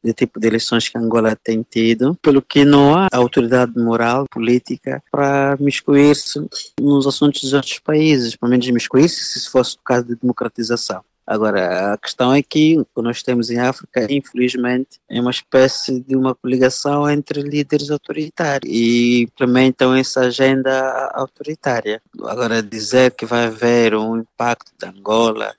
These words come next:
para ou qualquer coisa senão a perpetuação do autoritarismo nesses países, acho muito difícil, porque nós somos, Angola é um Estado autoritário, não é? Então, se nós partimos do princípio que o João Lourenço é líder de um país autoritário, todo o resto, todo o resto é fácil,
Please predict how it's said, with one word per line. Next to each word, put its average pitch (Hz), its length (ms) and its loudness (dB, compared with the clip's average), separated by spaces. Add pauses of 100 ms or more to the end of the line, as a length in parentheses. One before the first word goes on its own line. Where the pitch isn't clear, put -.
(140)
para 110 640 0
ou 113 140 -2
qualquer - 400 -6
coisa 120 340 2
senão 120 540 -4
a 113 60 -6
perpetuação 117 720 -6
do 110 140 -4
autoritarismo 117 800 -4
nesses 120 200 -4
países, 127 420 2
acho - 240 -2
muito 139 220 -6
difícil, - 460 -4
porque - 280 -14
nós 110 180 -4
somos, 113 360 -6
Angola 113 260 -2
é - 20 -2
um - 20 -4
Estado 113 340 -8
autoritário, 113 800 -8
não 107 100 -16
é? 147 60 -10 (260)
Então, 104 160 -4
se - 160 -8
nós 117 160 -2
partimos 120 300 -4
do - 40 -16
princípio 120 540 -2
que - 60 -8
o 110 40 -2
João 113 120 -2
Lourenço 113 500 -4
é 113 120 -6
líder 117 440 -4
de - 80 -18
um 113 60 -6
país 107 500 -4
autoritário, 113 880 -6
todo 127 220 -2
o 120 60 -2
resto, - 460 0
todo 127 200 -6
o 123 60 -4
resto 131 320 2 (260)
é 123 80 -4
fácil, 131 500 -4